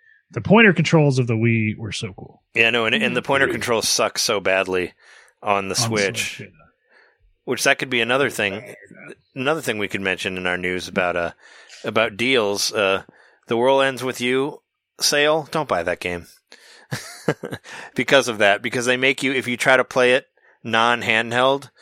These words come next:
Speaker 2: on the T V, they basically make you use those terrible pointer controls. And I heard it's
Speaker 1: Oh.
Speaker 2: god-awful. That's why I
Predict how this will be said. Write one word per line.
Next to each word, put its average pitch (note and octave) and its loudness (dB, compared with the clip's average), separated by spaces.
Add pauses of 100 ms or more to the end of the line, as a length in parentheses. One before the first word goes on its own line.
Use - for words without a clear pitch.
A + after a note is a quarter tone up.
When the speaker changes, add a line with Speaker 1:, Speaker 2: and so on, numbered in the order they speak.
(220)
Speaker 2:
on A2+ 0
the A2+ -2
T A#2 -6
V, C3 -2
they A#2 0
basically A2 -2
make G#2 -2
you G#2 -2
use F#2+ -4
those F#2+ -4
terrible F2+ 0
pointer F2 -4
controls. F2 -8
And F2+ -8
I F#2 -4
heard F#2+ -2
it's - -8
Speaker 1:
Oh. A#2 -2
Speaker 2:
god-awful. F2 -4 (720)
That's F#2+ -2
why F#2 0
I E2+ -8